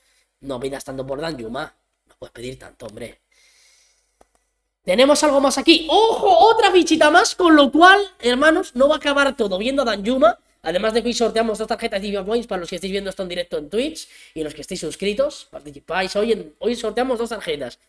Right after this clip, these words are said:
en vez de una de fifa Points, chicos. Así que recordad estar suscritos antes de que acabemos. Así que bueno, vamos a hacer este S B C. Piden todo oros con siete únicos y solo treinta de química.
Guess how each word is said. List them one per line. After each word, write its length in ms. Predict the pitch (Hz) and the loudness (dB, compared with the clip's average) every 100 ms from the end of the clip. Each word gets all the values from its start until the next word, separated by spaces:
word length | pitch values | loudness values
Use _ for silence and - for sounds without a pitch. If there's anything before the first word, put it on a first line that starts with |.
| _ | _
en 140 | 156 170 | -12 -8
vez 100 | 175 | -6
de 60 | |
una 140 | 180 165 | -4 -4
de 100 | 151 | -4
fifa 180 | 151 127 | -6 -6
Points, 240 | 127 123 | -8 -8
chicos. 260 | 151 120 - | -12 -12 -14
Así 160 | 160 | -10
que 280 | 175 226 - _ _ | -6 -6 -8 _ _
recordad 320 | 151 143 143 170 | -10 -6 -6 -6
estar 160 | 196 | -8
suscritos 380 | 175 156 202 208 | -10 -8 -8 -8
antes 140 | 180 | -8
de 60 | 170 | -10
que 60 | 156 | -6
acabemos. 260 | 135 131 | -6 -8
Así 80 | - | -10
que 80 | 190 | -6
bueno, 260 | 208 160 - _ - | -4 -4 -8 _ 0
vamos 220 | 277 349 | 4 6
a 40 | 339 | 4
hacer 160 | 330 | 4
este 300 | 320 311 311 | 0 0 0
S 180 | 294 302 | 0 2
B 120 | 269 | 0
C. 300 | 254 320 370 _ _ - | 0 -2 -2 _ _ 0
Piden 540 | 294 240 160 120 - _ _ _ _ | 2 2 0 -4 -16 _ _ _ _
todo 360 | - 311 349 285 | 6 8 10 10
oros 600 | 330 254 139 - - - _ _ _ _ _ - | 10 6 2 -6 -12 -16 _ _ _ _ _ -2
con 260 | 220 220 | 0 2
siete 380 | 202 285 330 320 | 0 0 2 2
únicos 340 | 294 233 214 208 | 2 0 -2 -2
y 60 | |
solo 220 | 262 311 | 2 2
treinta 300 | 294 302 302 | 4 2 0
de 120 | 277 254 | -4 0
química. 460 | 320 302 285 285 | 0 0 -2 -6